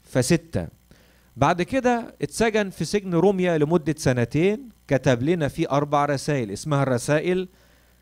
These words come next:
السجن، وهي كولوسي مع أفسس مع فيليمون مع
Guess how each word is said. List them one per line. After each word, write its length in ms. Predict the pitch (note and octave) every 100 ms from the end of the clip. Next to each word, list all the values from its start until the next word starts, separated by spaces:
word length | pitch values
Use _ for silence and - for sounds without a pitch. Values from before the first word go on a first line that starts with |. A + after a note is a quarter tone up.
| _ _ _ _ -
السجن، 600 | C#3 - D#3 A#2 G#2+ E2 A2+
وهي 500 | B2 D3+ D3+ A2 F#2+
كولوسي 560 | - C#3 G3+ A3+ A3 F3
مع 240 | C3+ B2
أفسس 720 | C3+ F#3+ G#3 G3+ A3 - - _ _ _ -
مع 280 | D3+ C#3+
فيليمون 600 | C3+ C#3+ C3 C3+ F3 F3+ C#3
مع 360 | D3+ D3+ E3